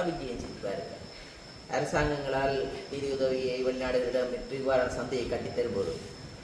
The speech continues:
கட்டினது பிழையான முறையில் கட்டியிருக்கிறார். ஆனால் நாங்கள் அவர்களை கூறுகிறோம், இந்த இடத்துக்கு சென்று சிறந்த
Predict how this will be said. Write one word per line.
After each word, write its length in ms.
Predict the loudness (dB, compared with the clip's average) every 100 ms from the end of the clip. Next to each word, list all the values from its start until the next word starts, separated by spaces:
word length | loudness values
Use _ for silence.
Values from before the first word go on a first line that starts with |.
| -8 0
கட்டினது 640 | 0 2 0 2 2 2 2 -2 -8 -10 -10 -10 -12 -10 -8
பிழையான 360 | 0 2 4 4 4
முறையில் 320 | 4 4 2
கட்டியிருக்கிறார். 460 | 0 -2 -2 -4 -8 -12 -12 -12 -14 -6 0
ஆனால் 260 | 2 4
நாங்கள் 260 | 4 4 8
அவர்களை 280 | 8 8 4
கூறுகிறோம், 420 | 4 2 4 2
இந்த 120 | 4 2
இடத்துக்கு 300 | 2 0 -2
சென்று 400 | 2 2 0 -6 -6
சிறந்த 460 | -2 4 4 4